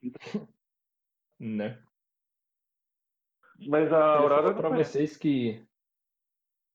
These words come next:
Speaker 2: ele, infelizmente, vai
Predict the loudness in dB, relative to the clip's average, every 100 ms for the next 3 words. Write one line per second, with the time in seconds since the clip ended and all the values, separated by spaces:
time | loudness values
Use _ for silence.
0 | -8 -4 0 2 0 -2 -6 -12 _ _
1 | _ _ _ _ _ -10 -4 -4 -2 -4
2 | -4 -2 0 0 -4 -8